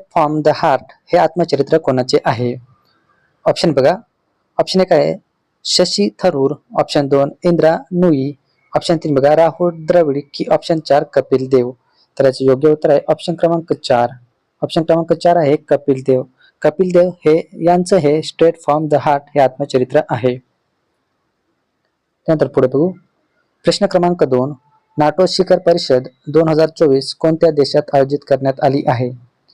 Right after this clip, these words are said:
नाटो शिखर परिषद दोन हजार चोवीस, दोन हजार चोवीस ही कोणत्या देशात आयोजित करण्यात आलेली आहे? ऑप्शन बघा, ऑप्शन एक आहे फ्रान्स, ऑप्शन दोन बघा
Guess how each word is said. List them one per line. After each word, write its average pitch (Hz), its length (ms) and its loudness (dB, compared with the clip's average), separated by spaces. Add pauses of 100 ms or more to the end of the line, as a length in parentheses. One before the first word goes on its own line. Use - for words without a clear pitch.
(260)
नाटो 135 500 -2 (280)
शिखर 160 320 -2
परिषद 151 500 0 (160)
दोन 160 240 0
हजार 147 220 0
चोवीस, 131 640 -2 (260)
दोन 143 160 2
हजार 151 180 2
चोवीस 151 420 0
ही 170 60 -2
कोणत्या 165 320 0
देशात 156 300 0
आयोजित 143 360 2
करण्यात 139 340 -2
आलेली 135 340 2
आहे? 127 240 -2 (640)
ऑप्शन 151 280 -2
बघा, 127 160 2
ऑप्शन 175 300 0
एक 175 120 2
आहे 139 180 2 (440)
फ्रान्स, 131 720 -6
ऑप्शन 185 280 0
दोन 143 180 2
बघा 131 200 2